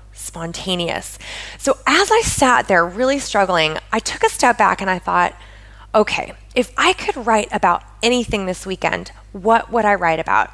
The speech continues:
Here I am in Paris, living my dream and having an amazing time. I'm surrounded by so much inspiration and, and creativity. So what would I write about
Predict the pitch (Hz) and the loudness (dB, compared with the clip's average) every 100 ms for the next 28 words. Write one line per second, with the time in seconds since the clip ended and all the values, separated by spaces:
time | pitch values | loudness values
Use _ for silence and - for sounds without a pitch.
0 | - - 320 311 285 269 247 240 - 240 | -10 -2 2 4 4 2 0 -4 -4 2
1 | 220 214 - - 269 302 277 269 240 226 | 4 4 0 -8 -4 -2 -2 -4 -4 -4
2 | 202 214 214 220 220 220 214 202 - - | -6 -10 -6 -2 0 0 0 -2 0 -2
3 | 269 254 226 214 208 202 196 - 208 202 | 0 0 0 2 0 -2 -8 -2 0 0
4 | 202 208 - - - 254 226 196 185 - | -2 -4 -6 -2 0 0 2 0 0 -6
5 | - - - - 339 311 - 233 226 - | -14 -12 -6 -2 2 2 2 -4 -4 -4
6 | 196 190 196 - 208 202 185 165 170 - | 0 0 0 -2 0 0 0 -2 -6 -12
7 | - - - - 262 247 233 - 190 185 | -12 -6 -6 -4 -4 -2 -2 -2 -4 -2
8 | 185 180 196 170 - - - - - - | -4 0 0 0 -2 -16 -20 -20 -20 -20
9 | - 220 277 466 480 320 262 240 190 185 | -14 -2 4 4 4 4 6 6 4 4
10 | 185 170 160 - | 4 4 2 2